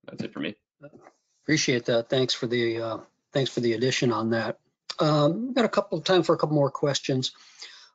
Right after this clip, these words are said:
Speaker 2: Uh, this came in a little earlier in the program, but I think it could apply to any or all of the panelists. Um, more details on the contribution of storage in twenty-four seven C F E would be helpful. For example,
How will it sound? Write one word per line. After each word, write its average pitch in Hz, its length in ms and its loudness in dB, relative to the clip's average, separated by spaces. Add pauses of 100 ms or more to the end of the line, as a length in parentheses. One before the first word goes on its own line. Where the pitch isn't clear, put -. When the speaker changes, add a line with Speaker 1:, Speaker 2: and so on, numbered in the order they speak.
Speaker 2:
Uh, 170 340 6
this - 200 0
came 311 240 6
in 233 80 6
a 202 40 8
little 190 260 6
earlier 208 420 4
in 214 100 4
the 208 60 -2
program, 208 720 0
but 165 320 4
I 165 80 0
think 208 400 -4
it 180 320 -2
could 165 500 2
apply 147 600 -2
to 147 400 0
any 156 420 2
or 135 240 -2
all 139 400 -2
of 123 240 -6
the 123 260 -6 (160)
panelists. 147 600 -2 (920)
Um, 143 340 2 (520)
more 220 260 4
details 180 640 2
on 147 240 0
the 139 80 0
contribution 143 720 0
of 123 80 -2
storage 135 580 2
in 120 420 2
twenty-four 135 440 -2
seven 123 340 2
C 139 240 0
F 123 160 0
E 143 120 0
would 151 280 2
be 165 100 4
helpful. 165 540 -2
For 226 140 0
example, 220 520 0